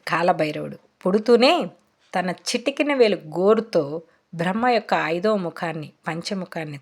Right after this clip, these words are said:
తొలగించాడు. అయితే బ్రహ్మను యొక్క పుర్రె అతని చేతికి అలాగే అతుక్కుపోయి ఉంటుంది.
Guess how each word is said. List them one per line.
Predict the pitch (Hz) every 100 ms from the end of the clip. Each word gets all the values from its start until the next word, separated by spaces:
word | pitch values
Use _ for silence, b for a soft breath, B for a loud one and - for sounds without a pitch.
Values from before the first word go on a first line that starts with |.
| -
తొలగించాడు. | 139 151 151 143 151 143 _ b b b b _ 196
అయితే | 202 208 156 165 196 b _ 190
బ్రహ్మను | 202 226 254
యొక్క | 254 202 - 185 156 175 B B - 208
పుర్రె | 214 240
అతని | 190 185 170 180
చేతికి | 180 208 170
అలాగే | 160 180 175
అతుక్కుపోయి | - 170 - 202 170 165
ఉంటుంది. | 160 151 151 151